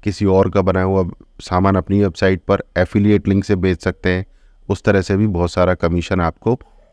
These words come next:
आ जाएगा। अगला ऑप्शन है आप coding and programming सीख सकते हो, इंटरेस्ट है तो घर पर बैठे-बैठे आप कोडिंग और प्रोग्रामिंग सीख सकते हो, राइट? और बहुत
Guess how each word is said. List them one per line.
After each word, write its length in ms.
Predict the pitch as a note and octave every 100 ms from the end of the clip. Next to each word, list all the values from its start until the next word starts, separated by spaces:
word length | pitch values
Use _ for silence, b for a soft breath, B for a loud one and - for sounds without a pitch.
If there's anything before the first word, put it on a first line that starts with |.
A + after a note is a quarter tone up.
| _
आ 140 | E2 D#2+
जाएगा। 460 | D2+ D2 D2 D2+ - _ - - _ _ _ _ _ _ _ _ _ _ _ _ _ -
अगला 260 | G#2+ A#2+ A2+
ऑप्शन 320 | G#2+ - G#2+
है 60 | A2
आप 120 | - -
coding 280 | G2 G#2 A2
and 140 | G#2+
programming 560 | F#2+ F#2 F#2 F#2+ G2 G2
सीख 180 | F#2+ -
सकते 280 | F#2 -
हो, 200 | A2+ A2 G#2+
इंटरेस्ट 500 | G2+ F2+ G2 - -
है 120 | F2+
तो 240 | - F#2+
घर 200 | D#2+ E2+
पर 200 | E2 G2
बैठे-बैठे 680 | F2+ F2 G2 F2 F2 G2 F#2+ - _ _
आप 160 | F2+ -
कोडिंग 340 | - G2 G2+ G#2
और 120 | G2
प्रोग्रामिंग 600 | - F2+ F2 F#2 F#2+ F#2+
सीख 220 | - F2
सकते 320 | - E2+ -
हो, 180 | E2 D2 _ _ _ _ - _ -
राइट? 260 | F#2+ G#2 -
और 80 | G#2
बहुत 400 | E2+ F#2 G2+